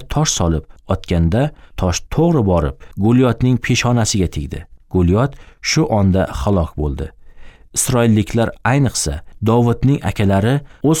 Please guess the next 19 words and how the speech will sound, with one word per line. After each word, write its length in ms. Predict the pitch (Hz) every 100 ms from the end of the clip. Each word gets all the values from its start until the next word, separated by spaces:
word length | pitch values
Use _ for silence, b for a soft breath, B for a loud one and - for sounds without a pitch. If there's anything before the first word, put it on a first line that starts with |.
| -
xursandchiliklarini 1000 | 123 - 113 - 110 101 98 90 90 113 -
yashira 440 | 110 92 - 85
olmay, 420 | - 107 117 80 78 - -
"Bu 140 | 92 143 135
bizning 320 | 120 110 120 120
tug'ishgan 520 | 123 113 98 - 110 107
ukamiz 520 | - 95 98 127 - b -
Dovud 320 | 95 107 143 -
bo'ladi", 400 | 110 98 90 80
deb 180 | 117 143 B B
hammaga 640 | - 117 127 110 95 98 - 95
jar 220 | 92 92
solishar 480 | - 87 80 85 80
edi. 360 | 71 65 65 - _
Azizlar, 500 | - 85 80 76 76 - b b -
Xudovand 500 | 104 110 104 139 147
bilan 260 | 117 110 101
birga 260 | 95 87 92 78
doimo 440 | 107 139 104 82